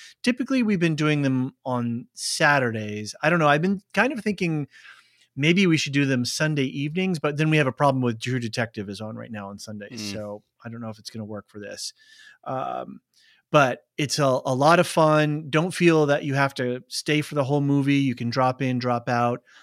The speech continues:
Speaker 1: I've even made a little how-to video to how to figure out the Discord interface to be able to, you know, watch the movie and, and have the chat open.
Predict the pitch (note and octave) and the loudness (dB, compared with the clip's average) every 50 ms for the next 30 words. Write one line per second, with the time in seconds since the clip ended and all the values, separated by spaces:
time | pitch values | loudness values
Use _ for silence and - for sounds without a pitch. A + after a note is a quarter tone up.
0 | - - - B2+ C3 C#3 D3+ C#3+ D3 D3 D3 C#3+ C#3+ C#3 C3+ C3 A#2+ G#2 - C#3 | -16 -6 -4 -2 0 0 0 0 0 0 0 2 2 2 2 0 -2 -2 0 0
1 | C3+ C#3+ C#3 - - E3 D3+ D3+ D#3 D3+ D3+ D3 D3 D3 C#3+ C#3+ D3 D3 D3 C#3+ | 0 0 0 -2 -4 -4 -2 0 0 0 0 2 2 2 2 2 2 0 -2 -4
2 | - _ _ _ _ _ _ _ - B2 A#2+ C3+ B2+ A#2+ - D#3 C#3 C3 C3+ C3 | -8 _ _ _ _ _ _ _ -8 -4 -2 -2 -2 -2 -2 -4 -2 0 2 2
3 | C3 B2 B2 - A#2+ A2+ A2+ G#2+ A2 C3 B2+ B2 - - - C#3+ C3+ C3+ C3 C3 | 0 0 -2 -4 -6 -4 -4 -4 -4 -4 -4 -4 -4 -4 -2 -2 0 0 0 0
4 | C3 B2+ A2 - - - C3 C#3 D3 C#3 - - D3+ D3 D3+ C#3+ - - - C3+ | -2 -4 -4 -8 -8 -6 -4 -4 -4 -4 -4 -4 -2 -2 -2 -4 -6 -8 -6 -4
5 | B2 A#2+ B2 B2 A2+ - A#2+ A#2+ A#2+ B2+ - E3 F#3+ - - B2 A#2+ A#2 A#2 A#2 | -4 -4 -4 -6 -8 -10 -10 -10 -10 -10 -14 -16 -20 -20 -18 -18 -16 -16 -16 -16
6 | A#2 - - - A#2+ B2 A#2+ B2 - - - C3+ C3+ C#3 C#3 C3+ C3+ C3+ C3 C3 | -18 -18 -12 -8 -6 -4 -4 -4 -6 -8 -6 -4 -2 -2 -2 -2 -2 -2 -2 -2
7 | C3 C3 B2+ A2 G#2 G#2 G#2+ A#2+ A#2+ G#2+ G2 A#2 A#2+ B2 B2+ B2+ A2+ - - C3+ | -2 -2 -4 -6 -6 -8 -10 -12 -12 -14 -10 -10 -10 -10 -10 -10 -10 -10 -10 -8
8 | B2+ C3 C#3+ - C3+ C3 C3 - C#3 C3 B2+ C3 C3+ | -10 -10 -10 -10 -10 -12 -10 -10 -10 -10 -10 -10 -12